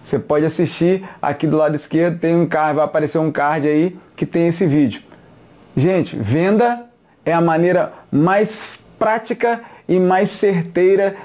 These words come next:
de você ter liberdade de tempo, liberdade geográfica e liberdade de trabalho.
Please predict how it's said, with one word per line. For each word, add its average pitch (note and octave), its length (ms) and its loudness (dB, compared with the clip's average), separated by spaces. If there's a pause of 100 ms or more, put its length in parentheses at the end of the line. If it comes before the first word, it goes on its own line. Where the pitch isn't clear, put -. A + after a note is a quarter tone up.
(120)
de D3+ 140 2
você F3 460 2
ter E3+ 400 0 (220)
liberdade D3+ 1200 2
de C3 160 0
tempo, G#3 720 -2 (180)
liberdade D3+ 880 0 (180)
geográfica E3 920 0 (200)
e C#3+ 60 -2
liberdade D3 840 2 (180)
de A#2+ 160 0
trabalho. B2+ 560 -2